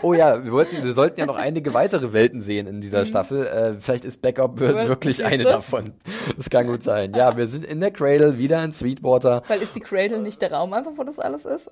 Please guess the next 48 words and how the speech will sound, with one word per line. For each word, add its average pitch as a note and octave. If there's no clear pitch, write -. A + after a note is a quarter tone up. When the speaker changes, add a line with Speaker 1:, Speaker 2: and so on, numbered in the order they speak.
Speaker 2:
Und G#3+
weißt A3+
du, B3+
wenn A3+
du G#3
reingehst, G#3+
na -
gut, -
hören D#3+
wir -
auf. -
Sorry. -
<laughs> -
Deswegen A3+
werden G#3+
die G#3
Podcasts -
zu F3
lang. F#3
Speaker 1:
Also, D3+
der D3
Dings, A#3+
der, D3
der, C3+
der, B2
äh, B2
der, B2
der B2
lebende F#3+
Hund, C#3+
ich A#2+
Speaker 2:
Ja. A2
Speaker 1:
wär, C#3
ich C#3
zitiere D3+
ihn C3+
gerne B2
nochmal, A2+
Speaker 2:
Ja. A3
Speaker 1:
geht C#3+
ihr D3+
davon C#3
aus, C3
dass A#2
die -
Cradle B2
im -
Endeffekt A#2